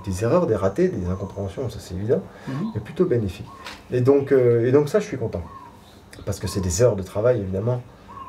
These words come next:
Speaker 1: Euh, et, euh, et moi, c'est, c'est ma passion, ça me coûte pas, hein, je veux pas,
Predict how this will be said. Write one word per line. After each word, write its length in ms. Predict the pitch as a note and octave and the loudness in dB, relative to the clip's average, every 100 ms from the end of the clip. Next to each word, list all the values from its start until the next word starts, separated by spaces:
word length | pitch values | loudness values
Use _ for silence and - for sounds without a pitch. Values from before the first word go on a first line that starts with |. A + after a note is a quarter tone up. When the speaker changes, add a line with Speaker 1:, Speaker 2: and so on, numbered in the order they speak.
| - | -12
Speaker 1:
Euh, 440 | F#2+ F#2 F#2 F2+ F#2 F2+ E2+ - - - - F#2 | -6 -4 -2 -4 -6 -8 -10 -12 -12 -14 -14 -8
et, 180 | F#2+ F#2 | -4 -4
euh, 380 | F2+ F2+ F2+ | -4 -6 -6
et 40 | G2 | -2
moi, 120 | G#2 | -2
c'est, 160 | F2+ G2+ | -2 -4
c'est 140 | - | -2
ma 80 | F#2+ | 2
passion, 320 | F2+ C3 C#3 | 2 4 2
ça 100 | G2 | 2
me 60 | F#2 | -2
coûte 180 | A#2 - | 0 4
pas, 140 | B2 | 4
hein, 80 | G2+ | 4
je 60 | F#2+ | 0
veux 60 | |
pas, 140 | F#2 | -2